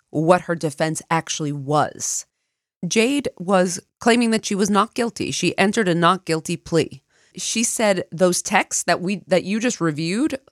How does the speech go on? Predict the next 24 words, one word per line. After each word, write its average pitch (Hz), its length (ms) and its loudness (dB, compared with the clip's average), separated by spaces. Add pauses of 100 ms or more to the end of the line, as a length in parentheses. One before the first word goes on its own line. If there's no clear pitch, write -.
(140)
<laughs> - 200 -10
the 156 240 2
weekend 165 400 -2
at 127 220 -4
Bernie's, 214 460 0
I'm, 151 180 -4 (100)
I 165 80 -4
just 180 260 -2
dosed 160 280 -2
the 143 80 -2
hell 180 260 2
out 214 140 2
of 220 100 -6
'em. 226 200 -2 (500)
She - 140 -4
said, 247 200 0
"You 233 80 0
have 254 180 2
it 269 60 -2
all 214 160 2
wrong. 165 260 0
They 160 100 -2
were 151 100 -4
taken 262 520 -6